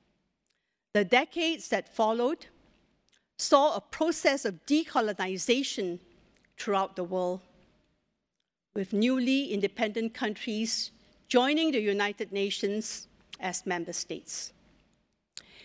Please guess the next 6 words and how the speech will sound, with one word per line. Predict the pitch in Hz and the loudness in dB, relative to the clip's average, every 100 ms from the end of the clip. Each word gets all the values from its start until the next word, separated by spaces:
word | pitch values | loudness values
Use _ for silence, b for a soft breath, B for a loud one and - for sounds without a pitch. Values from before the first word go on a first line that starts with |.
| B B - | B B 6
In | 330 | 6
this | 403 480 | 6 2
context, | - 349 339 294 - - - - _ _ _ _ b b b | 0 -2 0 -2 -2 -8 -12 -16 _ _ _ _ b b b
a | - 277 | 4 4
key | - - 415 427 415 | 0 0 4 4 4
mission | 311 285 - - 240 180 | 4 4 2 0 -2 -2